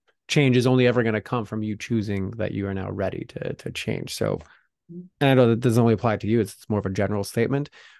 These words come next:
Speaker 1: um, but I, I agree with you a hundred percent and, and beautifully said. So if we're looking at the big picture then, or, like, zooming out from kind of the minutia of the patterns themselves,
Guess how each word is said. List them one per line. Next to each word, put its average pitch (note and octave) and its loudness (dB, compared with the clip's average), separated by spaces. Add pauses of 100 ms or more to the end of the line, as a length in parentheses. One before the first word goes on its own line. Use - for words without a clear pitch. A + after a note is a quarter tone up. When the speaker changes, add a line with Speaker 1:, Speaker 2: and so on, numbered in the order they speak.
(180)
Speaker 1:
um, G#2+ -2
but A2+ -4
I, G#2 -4
I G#2 -8
agree G#2 -4
with G2+ -6
you G2+ -8
a - -6
hundred F#2+ -6
percent F#2+ -4
and, F#2 -8
and G2+ -8
beautifully G2+ -4
said. C3 0
So A2+ 0 (600)
if D#3+ 4
we're D#3 8
looking D3+ 4
at B2+ 0 (100)
the A#2 -8
big A2+ 2
picture - -2
then, G2 -2
or, G#2 -4
like, G#2 -4
zooming A#2 -2
out A#2+ -6
from G#2 -6 (300)
kind A2+ -6
of G#2 -6
the G2+ -6
minutia G#2 -6
of G#2 -6
the - -10
patterns G#2+ -4
themselves, E2 -2